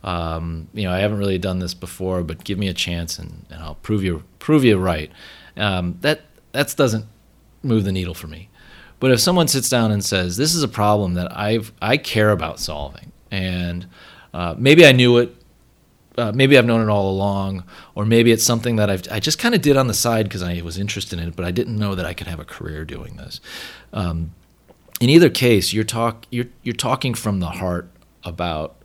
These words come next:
something you're passionate about or motivated by, and that comes through. So, yeah, you've never done this before, but you just made me feel,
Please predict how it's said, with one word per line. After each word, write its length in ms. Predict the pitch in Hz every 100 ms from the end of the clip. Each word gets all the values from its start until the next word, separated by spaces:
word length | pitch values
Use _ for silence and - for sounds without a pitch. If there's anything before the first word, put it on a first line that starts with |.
| _
something 380 | - 101 90 90
you're 120 | 87
passionate 580 | - 82 - 85 80 - _ _ _
about 380 | 82 73 76 - -
or 120 | 87
motivated 580 | 80 82 80 76 76 -
by, 400 | - - 87 - - - - -
and 120 | 117
that 140 | 175 220
comes 260 | 156 -
through. 260 | 127 107 - - _ _ - - _
So, 320 | 120 110 104
yeah, 320 | 110 123 196
you've 160 | 202 110
never 180 | 101 90
done 140 | 85
this 140 | 76 -
before, 400 | 80 - - - _ _ _ -
but 320 | 123 110 98 - _ _ -
you 140 | 127
just 200 | 151 -
made 300 | 113 98 92
me 260 | 95 101 110
feel, 580 | 107 98 90 82 80